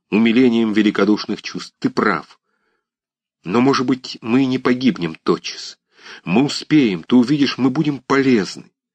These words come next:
Наша жизнь не пропадёт даром, мы пойдём в народ. Ты знаешь какое-нибудь ремесло, нет? Но всё равно, мы будем работать.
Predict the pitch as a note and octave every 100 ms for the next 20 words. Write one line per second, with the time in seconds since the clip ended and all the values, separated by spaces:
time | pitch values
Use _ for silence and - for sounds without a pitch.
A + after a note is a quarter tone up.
0 | _ _ - E2 A2+ - A#2 C3+ C3 B2
1 | C3 B2+ B2 B2+ A2 G2 A2 F2 D#2 D#2
2 | F#2+ - A#2 A#2+ B2 F2+ G#2+ C3 B2 F2+
3 | - _ _ _ _ _ _ _ B2+ A2
4 | E3 D3+ - G2+ F#2 E2+ D#2+ - - F2+
5 | F#2 - E2+ G2 D#3+ - _ _ _ _
6 | _ _ _ _ _ _ - D#3 - C3
7 | F#2 D2+ D#2 D2 A2 B2+ B2 G#2+ B2 A2
8 | F#2 - _